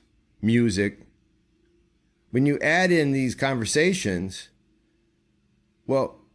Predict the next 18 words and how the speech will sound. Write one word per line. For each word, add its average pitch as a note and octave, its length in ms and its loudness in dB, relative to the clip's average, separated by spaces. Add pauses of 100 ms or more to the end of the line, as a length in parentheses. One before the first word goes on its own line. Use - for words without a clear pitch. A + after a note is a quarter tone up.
(360)
maybe B2 200 -2
some A2+ 200 -2
dancing. A#2+ 760 2 (960)
Yeah. A#2 360 -2 (1500)
And A#2+ 100 -4
then C#3 100 0
some D3+ 120 0
more C#3+ 220 2
toasting, D3 600 2
and C3 100 2
then, C3 160 0
uh, G#2+ 120 -4
there's A#2 220 -2
a G#2+ 60 -2
ram's D3 520 0
horn, A#2+ 500 -4
and A2+ 140 -6
then A#2+ 280 -6